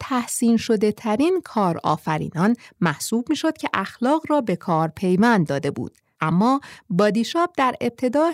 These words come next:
حرفه‌ای ارزش محور نبود. بعد از تلاش‌های نافرجام اولیهٔ او مثل باز کردن یک مسافرخانهٔ کوچک و یک مغازهٔ همبرگر فروشی، وقتی در سال هزار و نهصد و هفتاد و شش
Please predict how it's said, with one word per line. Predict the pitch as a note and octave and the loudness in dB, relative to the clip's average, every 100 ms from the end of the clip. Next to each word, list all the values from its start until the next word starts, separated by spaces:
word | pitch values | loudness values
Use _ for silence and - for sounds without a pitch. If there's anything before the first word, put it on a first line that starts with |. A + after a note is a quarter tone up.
| - | 0
حرفه‌ای | A#3+ A3 D4 E4 - | -2 0 0 0 0
ارزش | G#3 G3 F#3+ G#3+ - | 0 0 0 0 2
محور | B3 C4 E4 F4+ E4+ | 0 2 2 4 4
نبود. | B3+ - - _ _ _ _ _ E3+ | 4 0 -8 _ _ _ _ _ 0
بعد | F3 E3 | 0 0
از | E3 - | -2 -2
تلاش‌های | F#3+ F#3 F3+ - B3+ B3+ | -2 0 0 0 0 2
نافرجام | A#3 A3 A3+ G#3+ C4 C#4+ C#4+ | 2 0 0 0 2 2 2
اولیهٔ | - G#3+ F#3+ G#3+ G3+ B3+ E4+ F4 | 0 0 0 0 0 2 2 2
او | C#4+ D4 | 0 2
مثل | C#4+ - B3+ | 0 0 -2
باز | G3+ G3 F#3+ - | 2 2 2 0
کردن | A3 G#3 G#3 D#4+ | 0 0 2 2
یک | D4+ C#4+ - | 2 2 2
مسافرخانهٔ | G3 - D3 C#3 - C3 F#3 D#4 | 0 0 -2 -4 -4 -2 0 0
کوچک | - C#4+ C#4+ C#4 - - - - | 0 0 2 2 0 -16 -16 0
و | B3 B3 | 4 4
یک | B3 C4+ - | 2 0 2
مغازهٔ | A3+ G#3 G3+ G3 D4 F#4+ | 2 2 2 0 2 0
همبرگر | D4 A#3+ F#3 E3 D#3+ C#3+ D3 | 0 2 4 4 2 0 -2
فروشی، | D3 - F3 F#3 - D#4 E4 - - - | -4 -4 -2 -2 2 2 2 -6 -14 0
وقتی | E4 - D#4 | 0 2 0
در | C#4 B3+ | 2 2
سال | A#3+ - B3 | 0 0 2
هزار | A#3+ A#3+ A#3+ E4+ | 2 0 2 2
و | |
نهصد | F4 C4+ - D4+ | 2 0 0 0
و | E4+ | 0
هفتاد | C4+ A#3+ - A#3 | 0 -2 0 0
و | A#3 | 0
شش | - F#4 F#4+ | 0 -2 -2